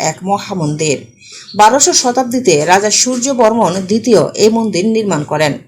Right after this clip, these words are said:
বিশাল পাথরের দেয়াল, নিখুঁত খোদাই এবং মহাকাব্য রামায়ণ এবং মহাভারত এর দৃশ্য খোদাই করা ভাস্কর্য, সব মিলিয়ে এটি শুধু একটি মন্দিরই নয়, বরং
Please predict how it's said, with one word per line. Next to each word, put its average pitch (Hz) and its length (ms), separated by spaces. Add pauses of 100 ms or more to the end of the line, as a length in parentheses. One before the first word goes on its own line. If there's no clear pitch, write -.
(400)
বিশাল 269 300
পাথরের 285 480
দেয়াল, 170 340
নিখুঁত 240 460
খোদাই 220 400 (140)
এবং 202 240 (160)
মহাকাব্য 254 540
রামায়ণ 170 460 (320)
এবং 294 160 (120)
মহাভারত 196 560 (180)
এর 214 160
দৃশ্য 208 380
খোদাই 190 340
করা 156 240
ভাস্কর্য, 175 600 (440)
সব 285 280
মিলিয়ে 226 300 (380)
এটি 269 220
শুধু 320 240
একটি 262 220
মন্দিরই 226 460
নয়, 143 280
বরং 214 300